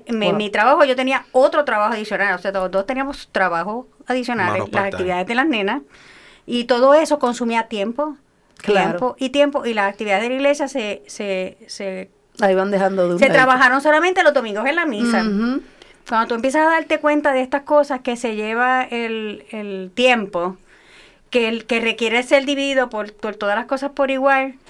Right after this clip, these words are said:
Speaker 1: pues en algún momento dado, uno de los dos, en este caso fue Neftalí, viene y me dice, "Tenemos que sentarnos a ver qué vamos a hacer de aquí en adelante,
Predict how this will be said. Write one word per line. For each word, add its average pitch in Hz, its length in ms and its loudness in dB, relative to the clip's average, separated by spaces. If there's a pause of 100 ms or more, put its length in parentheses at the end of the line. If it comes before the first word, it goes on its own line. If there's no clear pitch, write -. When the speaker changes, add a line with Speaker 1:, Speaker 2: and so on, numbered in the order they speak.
(480)
Speaker 1:
pues 226 160 -4
en 220 120 -4
algún 202 200 -4
momento 247 380 0
dado, 269 420 4
uno 240 200 0
de 247 80 2
los 247 140 2
dos, 254 220 2
en 233 100 -6
este 208 160 -8
caso 226 260 -6
fue 226 220 -6
Neftalí, 214 680 -4
viene 202 260 -6
y 202 60 -6
me 196 120 -4
dice, 202 600 -6 (400)
"Tenemos 214 340 -2
que 285 120 -2
sentarnos 269 840 -2 (400)
a 196 120 2
ver 226 240 -4 (140)
qué 233 160 -2
vamos 226 260 -4
a 277 40 -2
hacer 269 180 -4
de 254 60 -2
aquí 262 140 -6
en 254 40 -2
adelante, 254 640 -2